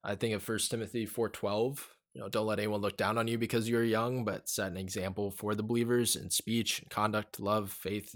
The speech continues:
and purity." Um, I, actually, we have, like, a self-examination here that I've put together off of that verse, uh, that I can transition into. Uh, I mean, you might be even thinking as you listen to this, like,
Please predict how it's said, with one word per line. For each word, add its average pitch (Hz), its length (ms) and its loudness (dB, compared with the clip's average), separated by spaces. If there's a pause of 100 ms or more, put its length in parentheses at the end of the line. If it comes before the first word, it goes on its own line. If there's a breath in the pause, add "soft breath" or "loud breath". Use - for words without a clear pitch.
and 95 160 -6
purity." 107 420 -2 (600 soft breath)
Um, 90 340 -2 (260)
I, 110 100 4
actually, 110 400 4
we 113 40 8
have, 120 180 8
like, 110 200 6
a 101 100 4
self-examination 104 1400 4
here 98 380 2
that 101 120 0
I've 98 120 0
put - 160 -2
together 101 360 0
off 101 220 0
of 110 200 -2
that 98 240 -4
verse, - 460 -4 (460 soft breath)
uh, 101 200 0
that 98 100 2
I 98 80 6
can 101 140 -4
transition 101 480 -2
into. 98 420 -2 (180)
Uh, - 100 -16 (260)
I - 60 -10
mean, 143 180 -2
you 139 80 0
might 143 220 4
be 127 140 2
even 117 200 0
thinking 117 320 -2
as 98 120 -4
you 98 100 -2
listen 117 280 0
to 104 60 -2
this, 82 320 -4
like, 69 260 -14